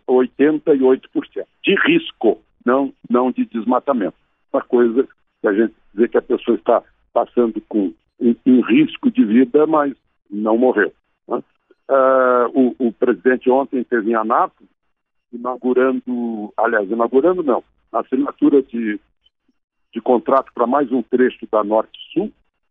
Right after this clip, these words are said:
que vai unir o porto de Itaqui, no Maranhão, ao Porto de Santos, passando pela região de maior produção agrícola do país,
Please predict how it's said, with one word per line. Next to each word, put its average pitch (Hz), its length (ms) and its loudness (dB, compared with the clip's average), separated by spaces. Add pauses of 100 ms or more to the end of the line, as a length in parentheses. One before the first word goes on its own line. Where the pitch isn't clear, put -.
(280)
que 120 140 -6
vai 131 340 2
unir 131 260 4
o 127 80 2
porto 113 640 -2
de 113 140 -2
Itaqui, 113 400 -2
no 117 120 2
Maranhão, 113 380 0
ao 107 80 0
Porto - 240 -4
de - 360 -8
Santos, 165 360 0
passando 113 360 -6 (100)
pela 110 280 -2 (380)
região 113 340 0
de 98 80 -8
maior 120 300 2
produção 120 500 -2
agrícola 240 560 -4
do - 120 -12
país, 120 420 -2